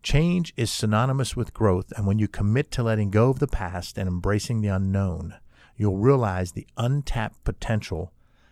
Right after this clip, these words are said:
that's been living inside of you all this time. Remember, great things never came from our comfort zone. Thanks for listening to another episode of the No B S Marketing Show, recorded from our studios in bold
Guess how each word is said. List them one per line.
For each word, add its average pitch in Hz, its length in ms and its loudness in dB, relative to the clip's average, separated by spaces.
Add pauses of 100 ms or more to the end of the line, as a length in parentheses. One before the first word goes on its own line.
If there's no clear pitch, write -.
(140)
that's 98 200 -2
been 92 300 0
living 101 240 2
inside 110 460 0
of 87 80 -2
you 85 140 0
all 82 140 -2
this 80 200 -8
time. 90 340 -6 (1200)
Remember, 107 360 4
great 120 360 2
things 113 340 0
never 107 520 2
came 90 440 -2 (240)
from 87 220 -2
our 85 100 0
comfort 92 440 -6
zone. 90 260 -10 (1120)
Thanks 127 200 2
for 135 120 0
listening 127 320 0
to 104 120 2
another 113 280 2
episode 120 540 0
of 95 220 -4
the 92 60 -2
No 107 200 2
B 113 160 2
S 107 160 0
Marketing 120 340 0
Show, 143 280 -2
recorded 110 420 0
from 98 240 -4
our 87 160 -2
studios 113 640 0
in 98 160 2
bold 143 460 2